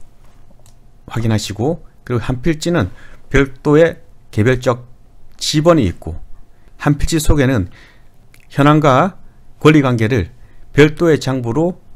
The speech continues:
기록하고 있습니다. 특히나 우리나라의 지번은 총 스물여덟 가지이다 라는 것도 같이 보시면 되겠습니다. 해서 우리가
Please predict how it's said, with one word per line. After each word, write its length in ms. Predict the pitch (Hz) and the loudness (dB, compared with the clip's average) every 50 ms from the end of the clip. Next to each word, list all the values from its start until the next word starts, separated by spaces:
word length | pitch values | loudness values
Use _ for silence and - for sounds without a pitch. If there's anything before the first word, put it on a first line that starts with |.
| - - - | -20 -18 -8
기록하고 720 | - - 123 123 127 123 120 - - - 120 107 90 - - | -2 0 0 0 0 -2 -4 -4 -2 -2 0 0 0 -2 -6
있습니다. 580 | 107 - - 107 101 95 90 - 80 78 - - - - - - - - - - - - - - - - - - - - - - - - - - - - - - - | -8 -6 -4 -4 -4 -2 -2 -4 -6 -8 -10 -14 -20 -20 -20 -20 -20 -20 -20 -20 -20 -20 -20 -20 -20 -20 -20 -20 -20 -20 -20 -20 -20 -20 -20 -20 -20 -20 -20 -8 -4
특히나 280 | - 202 - 226 214 165 | -4 -2 2 4 4 6
우리나라의 440 | 127 131 151 170 175 165 151 131 - | 6 6 6 4 4 4 2 2 -2
지번은 580 | - - - 139 - 151 160 170 120 90 - - - - - - - - - - | -4 -4 -4 -2 0 0 0 0 -2 -2 -4 -8 -12 -16 -16 -18 -20 -20 -12 -4
총 280 | - - 151 151 139 | -2 0 2 2 0
스물여덟 440 | - - - 165 160 160 175 170 156 | -2 -2 -2 0 2 2 4 2 2
가지이다 580 | 135 110 104 98 98 87 - 104 98 95 95 - - - - - - - - - - - | 2 0 0 -2 -2 -2 -2 -2 -4 -4 -6 -10 -18 -20 -20 -20 -20 -20 -20 -20 -16 -10
라는 160 | - 98 101 98 | -8 -6 -4 -4
것도 420 | 98 95 - - 151 165 165 - | -6 -8 -8 -6 -6 -6 -6 -6
같이 440 | - - 110 - - - - 110 107 | -8 -8 -8 -8 -8 -8 -6 -6 -6
보시면 300 | - 117 110 113 117 104 | -4 -6 -4 -2 -2 -2
되겠습니다. 560 | 90 85 85 - - 92 85 - 85 85 - - - - - - - - | -2 -4 -6 -6 -6 -8 -8 -8 -10 -12 -14 -18 -20 -20 -20 -12 -6 -4
해서 480 | 147 147 135 127 123 147 175 185 - - - - - - - - - | -2 2 4 4 4 4 2 0 -4 -10 -18 -20 -20 -20 -20 -10 -6
우리가 540 | 117 120 135 151 143 143 131 123 - - | -2 2 2 4 6 6 6 6 4 0